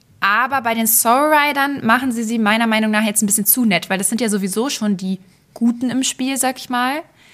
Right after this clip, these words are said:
Und die haben irgendwie ihre Charaktere so sehr, alle so ein bisschen so verweichlicht, besonders eben bei Anne und bei, ähm, bei Lisa tatsächlich. Also du hast Lisa ja nur so kennengelernt, wie sie jetzt ist.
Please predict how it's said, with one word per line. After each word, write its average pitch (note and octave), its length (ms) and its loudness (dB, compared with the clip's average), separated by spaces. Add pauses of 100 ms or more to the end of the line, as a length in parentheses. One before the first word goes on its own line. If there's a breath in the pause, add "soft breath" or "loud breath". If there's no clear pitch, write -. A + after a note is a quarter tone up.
(580 loud breath)
Und A3+ 380 2
die G#3+ 120 -2
haben A#3 140 2
irgendwie A3 240 -4
ihre A3 180 -4
Charaktere A3+ 720 -4
so G3+ 120 -4
sehr, G#3+ 520 0 (460 soft breath)
alle A3 200 -2
so G#3 100 0
ein - 20 0
bisschen G#3+ 220 0
so G#3 80 -4
verweichlicht, G3 840 -2
besonders G#3+ 440 0
eben G3 200 -2
bei F#3 260 -2
Anne G3 320 0
und F#3+ 220 -4
bei, F3 560 -4
ähm, F3 460 -4 (480)
bei F#3+ 100 -4
Lisa F#3+ 340 0
tatsächlich. F3 720 -12 (560 loud breath)
Also G3 200 -2
du A3 180 -2
hast A3+ 360 2 (360)
Lisa A3+ 240 0
ja G3+ 140 4
nur A3 180 2
so A#3+ 160 0
kennengelernt, A3+ 720 0
wie G3+ 80 -2
sie F#3 160 -4
jetzt F3+ 260 -6
ist. - 420 -2